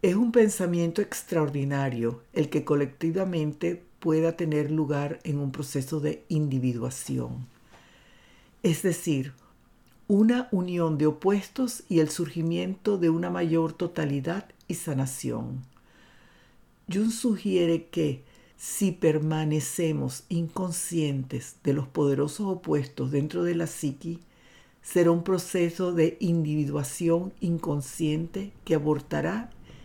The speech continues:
y terminará en una catástrofe, el apocalipsis. Si el proceso de individuación se concientiza,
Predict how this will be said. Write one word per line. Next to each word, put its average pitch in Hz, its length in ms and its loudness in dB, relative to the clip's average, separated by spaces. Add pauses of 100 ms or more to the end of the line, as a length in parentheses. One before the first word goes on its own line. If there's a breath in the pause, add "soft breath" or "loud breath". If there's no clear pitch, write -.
(140 loud breath)
y 165 120 -2
terminará 151 840 0 (520 loud breath)
en 160 100 0
una 170 240 0
catástrofe, 151 920 -4 (760)
el 151 140 0
apocalipsis. 135 920 -4 (800 soft breath)
Si - 160 -4
el 170 100 6
proceso 214 580 0
de 220 100 2
individuación 151 840 0
se 135 200 0
concientiza, 165 1000 -2